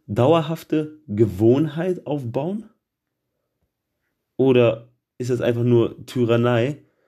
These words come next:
so lange, bis du selbst dich nicht mehr unter Kontrolle hast? Gleiches Prinzip. Willst, wenn du den, ich mache ja gerade eine Diät, oder beziehungsweise ich arbeite gerade an einer Diät.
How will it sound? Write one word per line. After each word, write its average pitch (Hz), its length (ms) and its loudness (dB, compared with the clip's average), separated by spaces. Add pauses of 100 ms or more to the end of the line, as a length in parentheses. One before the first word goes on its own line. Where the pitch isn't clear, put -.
(160)
so 123 220 0
lange, 123 280 4
bis 117 360 -2
du 110 340 -6 (340)
selbst 123 580 -4
dich 107 120 -4
nicht 117 140 -2
mehr 117 80 -2
unter 101 160 -4
Kontrolle 101 420 -6
hast? 113 260 -10 (1800)
Gleiches 135 380 0
Prinzip. 120 460 -4 (300)
Willst, 117 380 -2
wenn 120 120 4
du 123 80 4
den, 117 260 2
ich - 120 -6
mache 135 160 -6
ja 123 40 -6
gerade 110 220 -4
eine 101 80 -4
Diät, 101 340 -4
oder 92 120 -2
beziehungsweise 98 440 0
ich - 300 -6
arbeite 104 260 -2
gerade 92 260 -2
an 92 280 -4
einer 95 200 -4
Diät. 104 320 -4